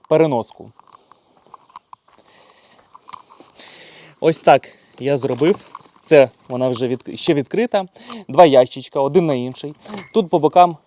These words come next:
можна скріпити проволочку, я скріплюкував, спріклюкував хомутиками. <laughs> Зараз їх немає, ось так, як ззаду. Ззаду закрив дирку сіточкою на хомутики, і тут по бокам також їх треба зробити. Спереді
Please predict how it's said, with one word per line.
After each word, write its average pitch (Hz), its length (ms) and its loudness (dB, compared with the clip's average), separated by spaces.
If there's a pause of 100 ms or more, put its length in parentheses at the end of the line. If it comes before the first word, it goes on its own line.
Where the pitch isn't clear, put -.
можна 165 200 0
скріпити 151 400 -4
проволочку, 202 580 0
я 165 120 -2
скріплюкував, 151 720 -6
спріклюкував 156 760 -6 (320)
хомутиками. 120 680 -2 (400)
<laughs> - 440 -20
Зараз 151 380 4
їх 151 120 -6
немає, 190 300 0
ось 143 160 0
так, - 280 -2 (160)
як 139 180 2
ззаду. 123 380 4 (380)
Ззаду 165 320 6
закрив 156 460 2 (200)
дирку 139 500 4
сіточкою 208 600 -4
на 175 80 -2
хомутики, 170 580 -6 (320)
і 190 80 -6
тут 196 140 2
по 160 100 -4
бокам 170 260 4
також 160 260 -4
їх 151 100 -10
треба 156 220 -2
зробити. 131 440 -6 (1120)
Спереді 175 520 0